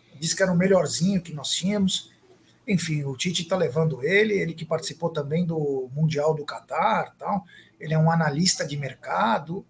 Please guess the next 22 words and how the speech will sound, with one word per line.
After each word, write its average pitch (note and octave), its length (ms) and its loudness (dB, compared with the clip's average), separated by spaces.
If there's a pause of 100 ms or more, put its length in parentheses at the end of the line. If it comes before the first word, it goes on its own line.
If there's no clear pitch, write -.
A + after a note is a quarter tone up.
Enfim, F3+ 500 -2
o E3+ 300 0
Egidio, F3 440 0 (640)
mais F#3 220 4
um G3+ 80 4
profissional F#3 600 2
que E3+ 80 0
está G3 180 2
saindo F3 640 4
da E3+ 200 -2
Sociedade F#3 500 0
Esportiva. F#3+ 380 0
A G3 40 4
gente G3+ 140 2
não G3+ 80 4
sabe D#3+ 400 2 (540)
o E3+ 120 -2
nível F3+ 420 6
de D3 540 -2 (100)
importância D#3+ 680 2
dele, F#3 420 0
né? F3+ 300 -4